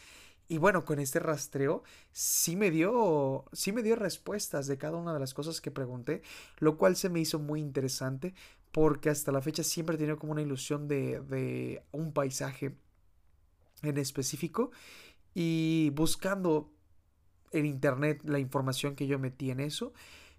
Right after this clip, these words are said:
curiosamente, eh, curiosa, curiosamente, me aparecieron imágenes como las que en algún punto vago me gustan a mí de forma natural. Entonces se me hizo muy interesante.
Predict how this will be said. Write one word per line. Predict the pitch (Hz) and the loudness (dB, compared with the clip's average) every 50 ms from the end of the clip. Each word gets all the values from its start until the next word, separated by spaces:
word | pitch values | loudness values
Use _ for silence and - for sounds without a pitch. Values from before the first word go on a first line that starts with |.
| - - - | -20 -20 -16
curiosamente, | - - 160 170 156 156 175 170 - - 170 160 165 175 175 180 - 226 240 254 - - - | -4 0 0 2 4 4 4 4 2 0 0 0 0 0 0 2 2 2 2 2 0 -4 -2
eh, | - 156 147 139 139 135 135 135 135 135 131 131 131 131 - | 0 2 2 4 4 4 2 2 2 2 2 0 -2 -4 -4
curiosa, | - - 170 160 156 156 190 185 190 - 151 131 - | 0 2 2 2 4 4 2 2 2 -2 -6 -8 -10
curiosamente, | - - - 170 170 170 170 180 190 180 156 - 147 139 139 147 151 151 147 - 214 262 - - - - - - - - - - - | -8 -4 -2 -2 0 0 0 0 0 0 0 -2 -6 -6 -6 -4 -6 -6 -6 -6 -6 -6 -8 -16 -20 -20 -20 -20 -20 -20 -18 -10 -4
me | 165 165 180 | 2 4 4
aparecieron | 170 160 160 165 156 151 151 - 170 175 165 | 4 6 6 4 4 4 4 2 0 0 0
imágenes | 160 156 160 175 175 - 190 196 214 233 - - - - - - | -2 -2 -2 -2 -2 -4 -6 -6 -6 -8 -10 -14 -16 -18 -12 -6
como | - 180 170 165 170 165 | -4 -2 0 0 2 2
las | 160 156 151 151 - | 2 2 0 0 -2
que | - - 165 | -4 -4 -4
en | 160 156 | -4 -2
algún | 160 156 156 156 165 180 185 180 | -2 -2 -2 -2 -2 -2 -4 -4
punto | 160 175 175 175 165 156 165 160 | -2 -2 -2 -2 0 -2 -2 -2
vago | 160 160 170 175 202 254 - - - - - - - - - _ _ - | -2 -2 -2 -2 -2 -4 -6 -8 -18 -20 -20 -20 -20 -20 -20 _ _ -4
me | 165 165 175 165 | 0 2 2 2
gustan | 151 160 180 175 - - 165 | 2 2 0 -2 -2 -2 -4
a | 160 | -2
mí | 151 151 | -2 -2
de | 143 147 | -2 -2
forma | 143 - 139 131 131 | -4 -4 -4 -4 -4
natural. | 131 131 - 127 123 123 123 127 - | -4 -4 -6 -6 -6 -6 -6 -6 -8
Entonces | 147 131 139 143 139 147 135 | -6 -4 -2 -2 -2 -2 -2
se | - - - 135 | -2 -2 -2 -2
me | 131 | -2
hizo | 135 131 - 143 | -2 -2 -2 -2
muy | 135 135 139 | -2 -2 -2
interesante. | 139 135 131 127 123 131 135 135 135 170 | -2 -2 -4 -4 -2 -2 -4 -2 -4 -6